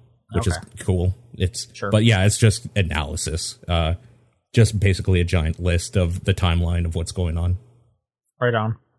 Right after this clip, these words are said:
Speaker 2: Um, again, this is, I said this in the, in our stream yesterday. I think that game is unnecessarily horny.
Speaker 1: It's not.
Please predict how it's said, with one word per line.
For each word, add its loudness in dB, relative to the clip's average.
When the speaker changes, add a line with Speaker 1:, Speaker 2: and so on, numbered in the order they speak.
Speaker 2:
Um, 2
again, 4
this 2
is, 0
I 0
said 2
this 2
in -2
the, -4
in -8
our -6
stream -6
yesterday. -6
I -4
think 0
that 0
game 0
is 2
unnecessarily 0
horny. -6
Speaker 1:
It's -2
not. -6